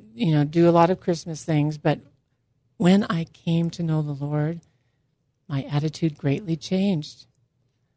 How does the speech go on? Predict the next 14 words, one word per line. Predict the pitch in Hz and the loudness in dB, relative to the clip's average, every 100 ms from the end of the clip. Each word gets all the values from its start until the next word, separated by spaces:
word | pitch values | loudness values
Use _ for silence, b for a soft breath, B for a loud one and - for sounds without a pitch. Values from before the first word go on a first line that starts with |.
| _ _ | _ _
I | - | -8
began | 214 220 226 | -4 2 2
to | 220 | 4
love | 202 220 247 - | 2 2 2 2
putting | 214 180 160 | 2 2 2
up | 120 | 2
decorations | 160 147 147 143 139 156 139 | 0 0 2 2 2 -2 -2
and | 147 | 0
buying | 143 143 143 139 | 2 2 4 2
gifts | 139 135 151 | 0 -2 -6
and | 143 | -4
writing | 143 139 143 | -2 -2 -4
Christmas | - 143 - 143 | -4 -8 -8 -14
cards. | - 139 135 | -12 -14 -14